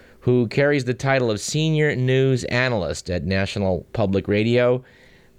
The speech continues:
Uh, Mister Schorr feels that someone, um, someone should try and analyze from the vast body of data that comes our way in the media, uh, what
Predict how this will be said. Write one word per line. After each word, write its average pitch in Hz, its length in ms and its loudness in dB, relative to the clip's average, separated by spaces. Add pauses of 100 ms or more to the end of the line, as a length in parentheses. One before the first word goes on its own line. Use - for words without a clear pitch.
(120)
Uh, - 120 -4
Mister 98 320 0
Schorr 131 320 2
feels 123 400 0
that 101 180 -4
someone, 131 640 0
um, 104 400 -2 (480)
someone 180 400 0
should 131 180 -4
try 139 220 -2
and 139 160 -2
analyze 98 840 -2 (220)
from 110 140 2
the 110 80 2
vast 117 440 0
body 120 320 0
of 92 140 -4
data 117 260 2
that 95 180 -4
comes 113 320 -2
our 101 240 0
way 113 380 0
in 113 220 0
the 107 80 2
media, 110 600 0
uh, 104 100 -4
what 117 600 -2